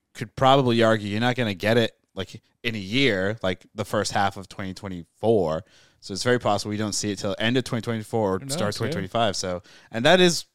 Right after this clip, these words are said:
Speaker 1: quite a while, honestly. That's not a, any short period of time.
Speaker 2: Christian will be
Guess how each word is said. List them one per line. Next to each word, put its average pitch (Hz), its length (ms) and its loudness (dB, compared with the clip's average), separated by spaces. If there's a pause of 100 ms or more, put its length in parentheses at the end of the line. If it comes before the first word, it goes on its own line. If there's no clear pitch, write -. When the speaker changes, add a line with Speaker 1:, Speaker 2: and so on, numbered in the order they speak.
Speaker 1:
quite 127 160 6
a 135 60 8
while, 120 340 6
honestly. 85 380 -4
That's - 200 -6
not 101 280 -6
a, 92 180 -8 (640)
any 92 220 -12 (140)
short 95 220 -8
period 90 220 -10
of 78 60 -12
time. 92 160 -10
Speaker 2:
Christian 156 300 -2
will 175 140 0
be 165 460 -2